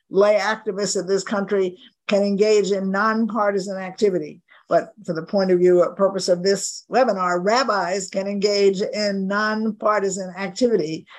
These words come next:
I'm now making the rounds of some West Side synagogues where I live just to tell people that there are two primaries and why,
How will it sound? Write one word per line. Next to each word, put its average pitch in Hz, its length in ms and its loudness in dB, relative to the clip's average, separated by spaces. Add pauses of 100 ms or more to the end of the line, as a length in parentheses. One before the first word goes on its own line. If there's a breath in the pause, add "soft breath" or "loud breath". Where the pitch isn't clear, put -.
(280 loud breath)
I'm 190 240 2
now 185 280 2
making 175 560 -4
the 180 120 0
rounds 214 400 2
of 175 100 -6
some 185 220 -2
West 185 240 -2
Side 185 280 2
synagogues 196 540 -2
where 175 140 0
I 185 80 0
live 196 420 0
just 220 320 -4
to 220 100 -12
tell 190 300 -2
people 180 560 -4
that 196 160 -4
there 190 140 4
are 190 180 2
two 196 220 -6
primaries 175 680 -4
and 190 200 -4
why, 170 480 0